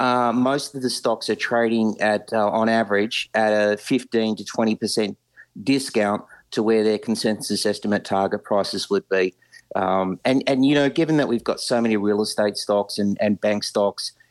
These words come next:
and so forth, we tend to look at price to book ratios, uh, as well as, um, those consensus estimates more so than P E ratios, given P E ratios obviously have less relevance, as you know, in the banking sector and the real estate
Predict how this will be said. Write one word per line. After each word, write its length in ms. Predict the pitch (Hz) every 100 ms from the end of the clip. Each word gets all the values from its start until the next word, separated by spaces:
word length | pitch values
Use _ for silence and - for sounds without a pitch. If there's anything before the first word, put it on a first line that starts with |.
| _
and 180 | 104 98
so 220 | - 104
forth, 300 | 98 104 104 - - -
we 140 | 120 165
tend 360 | - 143 139
to 80 | 131
look 220 | 123 110
at 100 | -
price 280 | - 107 104
to 100 | 110
book 260 | 85 104 -
ratios, 800 | 101 98 - 101 101 98 - -
uh, 380 | 101 95 95 92
as 180 | 104 107
well 260 | 104 101
as, 260 | 98 90 - 107
um, 400 | 101 95 92 - - -
those 300 | 104 101 92
consensus 680 | - 101 113 98 98 104 107
estimates 480 | 101 - 101 - 113
more 220 | 110 104
so 240 | - 101
than 160 | 98 98
P 340 | - 107 104
E 40 | 101
ratios, 600 | 98 92 104 101 95 - - - -
given 460 | 107 107 104 98 80
P 240 | - 104
E 60 | 95
ratios 540 | 98 98 - 98 90 - - -
obviously 360 | 98 98 104
have 200 | 98 98
less 280 | 101 92 -
relevance, 440 | 101 98 95 95
as 160 | 104 92
you 60 | 95
know, 180 | 95
in 60 | 95
the 60 | 92
banking 380 | 95 92 104
sector 320 | 95 95 - 98
and 60 |
the 80 | 92
real 240 | 107 107
estate 360 | 104 - 90